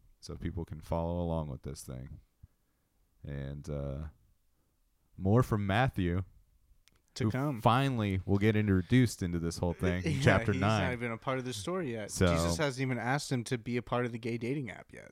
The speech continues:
Speaker 1: <laughs>
Speaker 2: He hasn't even asked to be a part of Fishers of Men. It's a boy band, actually.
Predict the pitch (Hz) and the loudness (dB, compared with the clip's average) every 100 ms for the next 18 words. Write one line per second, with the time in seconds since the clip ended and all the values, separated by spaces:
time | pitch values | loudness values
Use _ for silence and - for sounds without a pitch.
0 | _ - 123 226 - 247 285 247 - - | _ 4 4 4 4 4 4 4 4 0
1 | - 277 - 277 - 294 - - - - | 0 -4 -2 -4 -4 -14 -16 -20 -20 -20
2 | - - - - - - - - - 127 | -20 -20 -20 -20 -20 -20 -20 -20 -16 -16
3 | - - 131 139 147 139 156 - 135 135 | -14 -4 -2 2 2 4 2 0 -2 0
4 | 143 131 - 156 165 120 113 113 110 - | 0 0 -2 -2 -2 -4 -4 -6 -6 -12
5 | - - - _ _ _ 123 127 117 131 | -20 -20 -20 _ _ _ -8 -4 0 0
6 | 113 104 104 101 - - - | 0 -6 -10 -14 -14 -18 -20